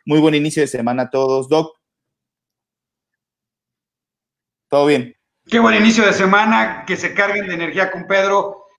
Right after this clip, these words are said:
Speaker 2: que estemos todos unidos, cuídense muchísimo. Toda la información médica que tratamos de subir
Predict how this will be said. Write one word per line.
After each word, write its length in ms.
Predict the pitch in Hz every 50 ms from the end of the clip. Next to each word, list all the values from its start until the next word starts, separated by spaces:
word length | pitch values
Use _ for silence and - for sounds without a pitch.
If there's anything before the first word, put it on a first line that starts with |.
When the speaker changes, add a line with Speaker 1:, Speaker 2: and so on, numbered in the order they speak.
| _
Speaker 2:
que 220 | - 156 156 151 151
estemos 420 | 151 - - 190 185 190 180 -
todos 300 | 175 190 185 190 185 190
unidos, 420 | 170 170 175 185 185 180 185 180 -
cuídense 380 | - 190 185 190 185 185 170
muchísimo. 600 | 151 156 151 143 185 185 175 190 196 190 175 -
Toda 200 | - 220 240 254
la 80 | 247 233
información 560 | - - 190 175 160 156 151 156 175 190 190
médica 360 | 185 185 185 185 190 185 165
que 100 | - 143
tratamos 460 | 139 135 123 - 170 165 160 165 165 147
de 60 | 139
subir 400 | - 131 135 135 147 165 160